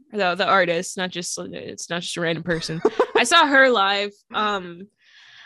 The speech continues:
Speaker 1: she had two openers, and one of them went on twice. And one of the opener sets was longer than her set.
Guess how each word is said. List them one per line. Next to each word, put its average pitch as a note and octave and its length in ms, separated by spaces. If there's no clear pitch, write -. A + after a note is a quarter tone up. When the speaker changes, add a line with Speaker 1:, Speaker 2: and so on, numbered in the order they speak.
Speaker 1:
she C4+ 240
had D4+ 260
two D4 300
openers, A3 800
and G#3 160
one A#3 120
of B3+ 60
them C4 160
went A3 140
on G3+ 160
twice. - 920
And G#3 480
one A3+ 120
of A#3+ 60
the A3+ 80
opener A3+ 320
sets - 680
was G#3 160
longer G3+ 460
than G3 240
her F#3+ 300
set. F4 440